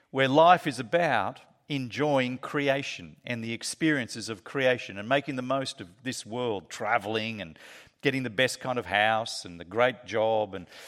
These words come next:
you know, enjoying creation. Christianity can be creation-centred. It can be about being saved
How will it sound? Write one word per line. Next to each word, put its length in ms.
you 80
know, 120
enjoying 760
creation. 600
Christianity 920
can 220
be 120
creation-centred. 1500
It 140
can 240
be 160
about 460
being 200
saved 760